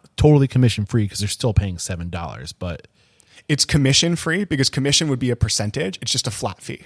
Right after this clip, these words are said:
Speaker 1: Got it. Got it. Heard. Understood. Uh, I think we unpackaged that. Uh, talked about the loyalty program. Um, smart upselling. How, how is that baked in? I,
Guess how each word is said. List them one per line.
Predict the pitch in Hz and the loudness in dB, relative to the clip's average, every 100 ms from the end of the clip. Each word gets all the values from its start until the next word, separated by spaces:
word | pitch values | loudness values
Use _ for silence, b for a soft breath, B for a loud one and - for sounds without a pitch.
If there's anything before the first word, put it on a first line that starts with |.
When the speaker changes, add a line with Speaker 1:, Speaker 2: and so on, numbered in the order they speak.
| - | -14
Speaker 1:
Got | 98 - | -12 -12
it. | - | -14
Got | 80 52 | -12 -12
it. | - - | -18 -20
Heard. | - - 82 - - 104 | -16 -12 -12 -14 -16 -10
Understood. | 90 - - - B B B | -8 -8 -10 -12 B B B
Uh, | 107 98 | -2 -2
I | 85 | 0
think | 131 110 | 0 2
we | |
unpackaged | 104 95 95 87 82 | 0 -2 -8 -8 -6
that. | 117 127 113 b b b | 0 0 -2 b b b
Uh, | 104 98 | -4 -2
talked | 98 120 | -2 -2
about | 107 87 | -4 -2
the | |
loyalty | 104 131 131 127 | 4 4 4 2
program. | 131 127 123 127 123 123 - 107 | 4 4 6 4 4 4 0 0
Um, | 107 101 101 - | 2 4 0 -2
smart | - 143 185 - | 0 4 4 4
upselling. | 110 - 69 50 - - _ _ _ _ - | 0 0 -2 -8 -16 -20 _ _ _ _ -14
How, | - 127 123 - | -2 0 0 0
how | 147 | 0
is | 165 127 | 2 0
that | 95 - | -4 -4
baked | 107 101 | -6 -4
in? | 101 98 | -6 -6
I, | 107 | -10